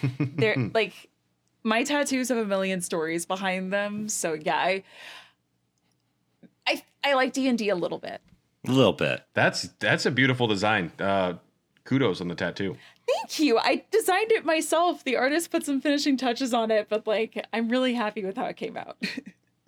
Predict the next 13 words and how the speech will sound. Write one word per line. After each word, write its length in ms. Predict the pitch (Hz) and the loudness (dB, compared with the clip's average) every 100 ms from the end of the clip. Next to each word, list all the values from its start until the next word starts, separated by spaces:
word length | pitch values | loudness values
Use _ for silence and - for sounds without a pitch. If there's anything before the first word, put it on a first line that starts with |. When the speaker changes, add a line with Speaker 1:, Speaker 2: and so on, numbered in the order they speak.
| 127 - | -20 -12
Speaker 1:
Yeah, 320 | 95 110 92 - _ _ - | -4 0 0 -4 _ _ -6
nice 220 | 98 127 | -4 -2
Speaker 2:
Mm-hmm. 80 | 240 | -2
Speaker 1:
formatting. 560 | 90 98 76 71 - _ - - - _ _ _ _ - | 0 0 -2 -6 -12 _ -20 -20 -20 _ _ _ _ -8
Speaker 2:
Heck 200 | 196 190 | -6 0
yeah. 220 | 117 117 | 4 4
Speaker 1:
Um, 160 | 120 120 _ _ _ | 2 -2 _ _ _
Speaker 2:
What 100 | 220 | -2
about 180 | 220 202 | 0 0
y'all? 360 | 196 202 214 - _ _ _ _ _ _ _ _ _ _ _ _ | 2 0 -2 -6 _ _ _ _ _ _ _ _ _ _ _ _
Speaker 1:
I 180 | 139 147 | 2 4
have 280 | 170 170 165 | 4 2 0
played 520 | - 156 151 147 135 | 2 6 6 4 0